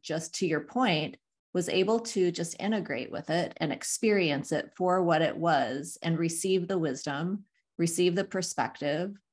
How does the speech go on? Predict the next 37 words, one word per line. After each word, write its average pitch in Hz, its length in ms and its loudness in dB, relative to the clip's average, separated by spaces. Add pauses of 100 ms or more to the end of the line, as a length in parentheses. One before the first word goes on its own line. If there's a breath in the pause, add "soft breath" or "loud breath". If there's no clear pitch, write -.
(360)
that 156 320 6
was 185 200 2
most 208 240 4
important 175 480 -4
for 160 160 -4
me 170 480 -2 (100)
or 165 120 0
most 160 260 -2
valuable 156 460 0
for 156 200 -10
me, 175 440 -2 (180)
not 185 240 2
to 185 80 0
take 208 320 0
it, - 120 -4
but - 120 -2
to 170 160 -2
receive 165 420 -2
it. 139 240 0 (360 loud breath)
And 185 120 4
then 185 140 4
also 170 380 2
to 165 60 0
be 160 120 -2
able 151 180 -4
to 160 100 -8
contribute 160 720 0 (140)
to 139 540 0 (500)
the 170 80 -2
spirit 147 400 0
of - 160 -2
the 139 100 0
land 123 320 0
and - 160 -2
the 127 60 -4
wolves - 340 -6
and, - 320 -4